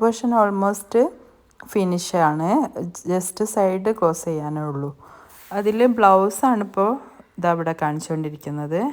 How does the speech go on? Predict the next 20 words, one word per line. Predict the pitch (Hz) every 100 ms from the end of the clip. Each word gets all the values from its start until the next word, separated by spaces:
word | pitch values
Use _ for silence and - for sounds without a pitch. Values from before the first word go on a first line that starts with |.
| - 175
അതിൽ | 170 175 233 226
ബ്ലൗസിൻ്റെ | 180 156 160 - 196 190 190 165
ഒരു | 165 165 - _ - 165
നെറ്റ് | 156 - 170 175
പോർഷനും | 156 151 - 165 202 - -
വർക്ക് | 190 190 - 196 190 190
മെറ്റീരിയൽ, | 185 190 185 196 277 - - - - -
അതോടൊപ്പം | 180 175 175 180 196 262 - 170
അത് | 165
ആ | 175
സാറ്റിൻ്റെ | 196 165 160 - 185 185 220 269
ലൈനിങ് | 165 160 160 160 160
ആയിരുന്നു | 156 156 180 311 - - 202
ഉണ്ടായിരുന്നത്. | 180 170 160 156 147 147 - - - - - _ - 208
അതിൻ്റെ | 226 233
കൂടെ | 208 196 208
ഞാൻ | 180 196 -
കോട്ടൺ | 190 165 170 165
ലൈനിങ്ങും | 160 165 165 165
കൂടി | 185